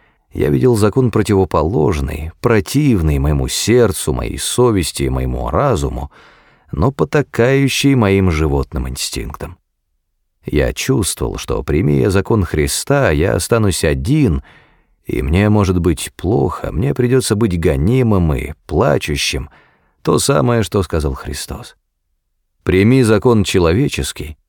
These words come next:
меня все одобрят, я буду спокоен, обеспечен, и к моим услугам все изощрения ума, чтобы успокоить мою совесть». Я буду смеяться и веселиться,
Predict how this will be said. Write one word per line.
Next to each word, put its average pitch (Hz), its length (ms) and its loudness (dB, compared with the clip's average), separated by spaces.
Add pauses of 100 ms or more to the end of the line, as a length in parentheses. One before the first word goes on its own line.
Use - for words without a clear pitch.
(280)
меня 143 280 0
все 160 280 0
одобрят, 143 720 -2
я 80 120 -2
буду 95 200 -2
спокоен, 76 720 0
обеспечен, 78 760 -2
и 71 80 0
к - 140 -10
моим 160 260 0
услугам 147 560 0
все 160 380 0
изощрения 123 640 2
ума, 98 520 2
чтобы 67 300 -2
успокоить 101 840 0
мою 65 260 -4
совесть». - 600 -8 (560)
Я 101 260 2
буду 151 200 2
смеяться 117 640 2
и 104 100 4
веселиться, 85 1040 -2